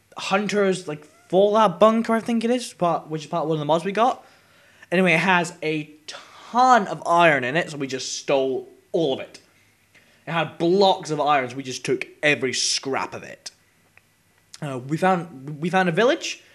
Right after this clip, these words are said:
and as every Minecraft player does, uh, terrorized it and stole from it. Uh, yeah.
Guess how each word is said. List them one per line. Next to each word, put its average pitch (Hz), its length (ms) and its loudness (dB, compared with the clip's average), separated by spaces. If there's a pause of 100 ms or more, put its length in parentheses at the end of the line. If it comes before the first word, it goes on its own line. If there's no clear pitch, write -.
(200)
and 151 340 -4
as 165 140 -2
every 131 160 -6
Minecraft 123 420 -10
player 117 220 -10
does, 165 680 -2
uh, 123 160 -8
terrorized 175 680 0
it - 300 -2
and 175 220 -8
stole 247 300 2
from 135 260 -2
it. - 220 -12 (1000)
Uh, 143 280 -2
yeah. 196 220 4